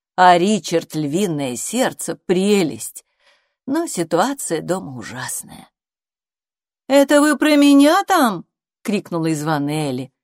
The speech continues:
«Хватит про меня говорить!» «Когда закончишь там свои дела!» — крикнула в ответ Филида. «Нам всем вместе надо поговорить!» Раздался шум спускаемой воды. Спустя несколько секунд из ванной появилась Элвин,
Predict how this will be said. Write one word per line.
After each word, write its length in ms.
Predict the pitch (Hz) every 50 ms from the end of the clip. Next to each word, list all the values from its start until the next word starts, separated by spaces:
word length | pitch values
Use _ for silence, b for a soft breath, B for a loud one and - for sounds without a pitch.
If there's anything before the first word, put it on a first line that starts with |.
| _ _ _ _ _ _
«Хватит 760 | _ - 190 185 190 208 233 262 311 349 359 359 349 339 285
про 160 | - - 320 294
меня 460 | 294 294 294 269 240 247 277 294 285
говорить!» 720 | 262 285 277 294 285 277 233 214 208 208 202 - - - _ _ _ _ _ _ _ _ _ _ _ _ _ _ _ B B B B B B B _
«Когда 420 | - 165 151 147 175 156 180 180
закончишь 560 | 180 180 196 170 - 214 208 185 - 202 180 -
там 180 | - 196 185
свои 320 | 180 - 180 208 196 180 175
дела!» — 460 | 156 175 196 226 277 359 349 - - _ _ _ _
крикнула 460 | - - 175 165 - - 165 156 151
в 40 | 139
ответ 280 | 156 156 - 156 143 -
Филида. 480 | - 160 151 143 139 127 113 113 117 _ _ _ _ _ _ _ _ -
«Нам 260 | 196 214 226 214 202
всем 340 | - - - 269 277 262 233
вместе 540 | 226 233 240 254 311 349 - - - 220 202
надо 320 | 185 180 180 170 170 170
поговорить!» 720 | 165 180 165 175 180 180 180 175 170 175 175 165 - - _ _ _ _ _ _ _ _ _ _ _ _ _ _ _ _ _ _ _ _ _ _ _ _ _
Раздался 640 | - 160 160 156 143 - - 208 233 247 - - 190
шум 260 | - - - 202 208
спускаемой 640 | 208 - - 170 160 - - 180 170 170 165 165 160
воды. 380 | 156 165 160 139 135 123 117 _ _ _ B B B B B B B B
Спустя 500 | - - - 196 185 - - - 269 262
несколько 540 | 226 208 220 220 - - 196 170 - 190
секунд 480 | 170 - - 339 - - 269 277 247 -
из 140 | 185 160 156
ванной 320 | 180 208 214 202 202 185
появилась 600 | - 185 175 180 175 180 190 180 175 165 - -
Элвин, 400 | 233 262 247 185 151 147 135 127